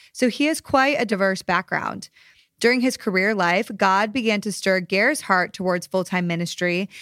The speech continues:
And then at the end of two thousand and four, Gare and Lizzie moved with their children to seminary at Regent College in Vancouver, where Gare then completed his Master's of Divinity.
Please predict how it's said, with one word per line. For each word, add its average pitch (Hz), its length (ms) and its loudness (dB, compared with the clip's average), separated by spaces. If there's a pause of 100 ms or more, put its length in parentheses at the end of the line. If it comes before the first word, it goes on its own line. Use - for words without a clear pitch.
(120)
And 208 180 0
then 226 120 2
at 233 80 -2
the 226 180 -4
end 214 320 0
of 208 160 -2
two 240 160 -4
thousand 285 240 0
and 254 180 -2
four, 196 300 0
Gare 202 260 0
and 262 140 -2
Lizzie 185 320 0
moved 190 240 -4
with 233 120 -4
their 247 100 0
children 240 500 -2
to 196 100 -6
seminary 185 680 0
at 175 180 -2
Regent 180 340 -4
College 196 380 0
in 190 100 -2
Vancouver, 180 680 -4 (320)
where 220 100 2
Gare 196 320 0
then 220 160 0
completed 220 480 0
his 196 180 -4
Master's 175 460 -2
of 190 140 -4
Divinity. 165 580 -6